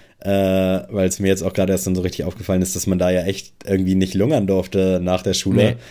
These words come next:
Speaker 1: Und es liegt wahrscheinlich daran, dass, äh, und da zähle ich mich auch gerade als Jugendlicher zum Teil des Problems, dass man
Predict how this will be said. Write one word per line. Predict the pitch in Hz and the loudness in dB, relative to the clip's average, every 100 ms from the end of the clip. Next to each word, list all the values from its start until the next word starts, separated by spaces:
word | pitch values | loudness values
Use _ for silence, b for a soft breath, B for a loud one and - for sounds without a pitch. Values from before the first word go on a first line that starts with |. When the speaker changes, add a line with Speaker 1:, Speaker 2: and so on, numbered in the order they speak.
| B B | B B
Speaker 1:
Und | - | 0
es | 101 95 | 2 2
liegt | 120 120 | 2 2
wahrscheinlich | 117 110 104 | 2 2 0
daran, | 101 110 113 110 110 110 | 0 0 2 2 0 -2
dass, | - 101 98 - - - - | 0 0 0 -2 -6 -8 -6
äh, | 98 95 95 95 | -2 0 2 0
und | 92 92 | 0 0
da | 92 | 0
zähle | 107 98 | 2 0
ich | 98 | 0
mich | 92 - 101 | -2 -4 -2
auch | 101 101 - | 0 0 -2
gerade | - 98 98 | -2 0 0
als | 95 92 | 0 0
Jugendlicher | 104 104 104 107 107 120 B B B | 2 2 2 2 0 -4 B B B
zum | - 113 | -2 0
Teil | 110 101 | 2 2
des | 104 | 0
Problems, | - 101 104 110 117 120 | -2 0 2 2 -2 -2
dass | 107 98 | -2 0
man | 104 101 101 98 | 2 2 2 0